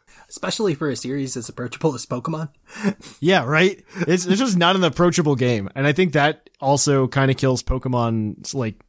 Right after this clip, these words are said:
Speaker 2: it, it's not in brand with Pokemon, right? It was something that required massive skill. And that's something that not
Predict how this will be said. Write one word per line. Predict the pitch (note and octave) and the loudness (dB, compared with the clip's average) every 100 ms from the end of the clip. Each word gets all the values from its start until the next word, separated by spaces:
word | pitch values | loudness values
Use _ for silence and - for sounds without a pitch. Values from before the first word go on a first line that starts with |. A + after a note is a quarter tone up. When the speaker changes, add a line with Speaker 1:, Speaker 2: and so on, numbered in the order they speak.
| _ | _
Speaker 2:
it, | D#3 D#3 F3 E3+ E3+ | 0 2 2 0 -2
it's | D#3+ | 2
not | A3 | 4
in | G3+ | 4
brand | C3+ C3+ C3+ | 4 4 2
with | A2+ | 0
Pokemon, | B2+ B2 G#2 G2+ | -2 -2 -4 -4
right? | A2 - - - - | -8 -10 -18 -8 0
It | |
was | D3+ | 4
something | G3+ G3+ | 4 4
that | |
required | D#3+ C3+ D3+ C#3+ | 4 2 2 2
massive | B2 B2 B2 B2+ | 2 2 2 2
skill. | - B2+ A#2+ C3+ - _ _ _ _ _ - | 0 2 2 2 -2 _ _ _ _ _ 0
And | C3 B2+ A#2+ - | 2 2 2 0
that's | C3 B2 | -2 0
something | D3 C#3 C#3+ | 0 2 2
that | B2+ A#2+ - _ | 0 -2 -8 _
not | C#3 C#3+ C#3 C3+ C3 | -2 2 4 4 0